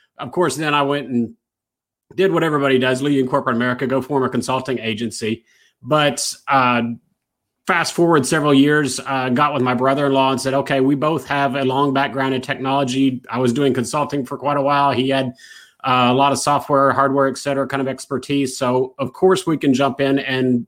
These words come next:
build a good managed services provider company.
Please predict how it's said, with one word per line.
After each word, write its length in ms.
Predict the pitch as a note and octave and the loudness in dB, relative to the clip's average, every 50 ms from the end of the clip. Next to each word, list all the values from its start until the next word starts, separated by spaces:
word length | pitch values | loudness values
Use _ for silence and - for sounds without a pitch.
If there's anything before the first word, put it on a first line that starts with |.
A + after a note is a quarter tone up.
| _ A#2+ | _ -4
build 200 | A#2 C#3+ C#3 C3 | 0 0 2 2
a 320 | C#3 C3 C3 C3 C3 B2+ - _ _ _ _ _ _ | 2 2 2 2 0 0 -6 _ _ _ _ _ _
good 160 | - C3+ B2 | 0 0 2
managed 300 | B2 B2+ B2+ C3+ C3+ B2 | 2 2 2 2 0 0
services 400 | - D#3+ E3 D#3 C3+ - A#2 G2+ | -2 -2 -2 -4 -4 -6 -6 -8
provider 400 | - - G#2+ G#2 G#2+ G#2 G2+ G2 | -6 -6 -6 -4 -4 -4 -4 -6
company. 460 | - - G#2 G2 F#2 G2 F#2+ G#2 G2 | -6 -6 -6 -6 -6 -8 -8 -8 -10